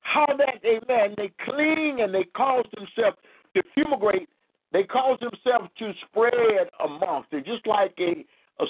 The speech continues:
spirit could be contagious, just like, amen, a cold. Someone else could catch it. Chicken pox. Same thing with the spirit. Sin cannot live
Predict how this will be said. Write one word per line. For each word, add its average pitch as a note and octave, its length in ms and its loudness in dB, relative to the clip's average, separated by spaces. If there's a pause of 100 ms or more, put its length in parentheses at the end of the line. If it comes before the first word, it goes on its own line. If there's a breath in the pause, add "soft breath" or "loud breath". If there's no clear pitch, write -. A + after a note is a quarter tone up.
(160)
spirit C#4+ 540 0
could F3+ 240 -2
be B3 260 -2
contagious, G#3+ 800 -2 (120)
just B3 320 -2
like, G#3 300 2
amen, F#3+ 460 0 (300 loud breath)
a F3 140 2
cold. F#3+ 520 0 (400)
Someone F3+ 260 0
else E3+ 180 -4
could F#3+ 160 -12
catch C4 300 -2
it. - 100 -20 (1400)
Chicken A3+ 360 -2
pox. E3 320 -2 (1300)
Same A3+ 220 0
thing G3 260 6
with F#3 140 0
the D#3+ 100 -4 (120)
spirit. B2+ 360 0 (560 soft breath)
Sin C#4+ 680 0 (580 soft breath)
cannot B3 600 0
live B3+ 680 0